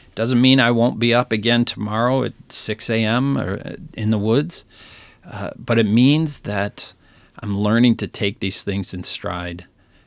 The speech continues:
and to, uh, to enjoy, uh, the time in the woods, to enjoy the time with family and friends,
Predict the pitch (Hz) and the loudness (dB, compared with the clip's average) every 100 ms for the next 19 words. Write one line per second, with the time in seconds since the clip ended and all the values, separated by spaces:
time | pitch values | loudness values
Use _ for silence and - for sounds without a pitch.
0 | _ - 98 90 - - 95 92 87 - | _ -16 -12 -12 -10 -8 -6 -6 -6 -8
1 | - 113 110 92 101 104 107 107 104 - | -6 -4 -4 -4 0 2 4 2 -2 -10
2 | _ _ _ _ - 92 82 80 - 117 | _ _ _ _ -16 -12 -10 -10 -4 0
3 | 120 135 127 98 92 90 127 - - _ | 4 4 4 2 -2 -6 -8 -12 -16 _
4 | _ - - 95 98 104 107 101 - 98 | _ -12 -6 -4 -2 0 0 -2 -4 -4
5 | 107 110 98 - 101 104 107 107 - 90 | 0 -2 -4 -4 -4 -2 -2 -4 -6 -10
6 | 90 92 98 | -10 -10 -12